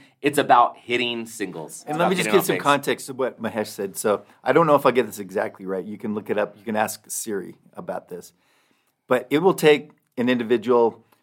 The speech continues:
Speaker 2: um, a certain number of days, just days, to count to one million. To count to a billion will take, like, three years. To count to one trillion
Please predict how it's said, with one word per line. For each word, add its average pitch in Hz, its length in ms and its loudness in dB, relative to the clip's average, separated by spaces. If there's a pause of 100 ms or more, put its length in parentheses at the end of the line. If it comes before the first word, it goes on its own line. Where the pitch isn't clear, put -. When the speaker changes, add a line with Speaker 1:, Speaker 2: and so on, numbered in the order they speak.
(200)
Speaker 2:
um, 107 400 0
a 113 40 -10
certain 151 240 -6
number 131 220 2
of 107 120 -4
days, 107 520 -2
just - 320 -14
days, 101 380 -2
to - 100 -20
count - 340 -4
to 113 120 -8
one 95 300 -8
million. 92 380 -12 (380)
To - 80 -20
count 147 240 -2
to 131 120 0
a 110 40 2
billion 107 760 -2 (100)
will 110 100 -8
take, 117 260 -4
like, 104 300 -6 (440)
three 110 200 -8
years. 107 640 -10 (460)
To - 80 -10
count - 280 -2
to 123 80 -6
one 107 340 -6
trillion 95 680 -6